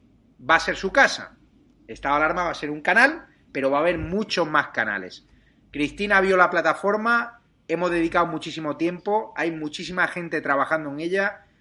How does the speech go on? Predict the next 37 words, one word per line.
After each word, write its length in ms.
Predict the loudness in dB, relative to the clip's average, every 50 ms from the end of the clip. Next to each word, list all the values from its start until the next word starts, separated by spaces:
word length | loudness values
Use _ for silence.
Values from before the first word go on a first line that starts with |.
| _ _
nos 180 | -10 -4 2 2
ha 140 | 2 4
costado 280 | 2 0 0 2 2 0
un 120 | 2 0
pastizal, 640 | -2 -4 -4 -4 -8 -12 -4 0 0 0 0 0 -4 -12 -20 _ _ _ _ _
pero 200 | -2 0 0 0
Cristina, 680 | 0 -2 -4 -2 -4 -2 -2 -2 -2 -4 -6 -12 _ _ _ _ _ _ _ -20 -20 _
ya 240 | -12 0 4 6 8
la 100 | 8 8
censura 480 | 4 2 -2 -4 -2 -2 2 2 4 4
era 100 | 4 2
inaguantable, 640 | 2 0 0 0 0 2 4 4 4 4 4 2
es 60 | -2
decir, 280 | -4 -6 -8 -8 -10 -14 _ _ _ _ _ _ _ _ _ _ _ _ _
la 220 | 0 4 4 4 4
ge-, 180 | 4 2 2
los 120 | 2 2 0
espectadores 440 | 0 -2 -2 0 2 2 2 2
no 60 | 0 0
lo 100 | 0 0
saben, 420 | 2 2 2 2 2 0 -4 -6
es 80 | -6 -6
decir, 320 | -4 -4 -6 -8 -8 -8 -4
cuando 260 | -2 0 0 0 -2
nosotros 640 | -4 -4 -4 -4 -4 -2 0 0 -2 -2 -4 -8 -18 _ _ _
os 200 | -4 -2 -2 -2
llevamos 540 | 0 0 0 2 2 2 0 0 -2 0 0
a 80 | 2 4
la 100 | 4 2
web, 280 | 2 2 0 -2 -2 -2
a 100 | -4 -6
Cristina 400 | -6 -8 -10 -8 -6 -4 -4 -4
Seguí 380 | -4 -6 -6 -4 -2 -2 0
o 200 | 0 0 0 0
a 120 | 0 -2 -4
programas 420 | -6 -4 -2 -2 0 0 0 -2
donde 340 | -4 -6 -6 -8 -10 -10 -14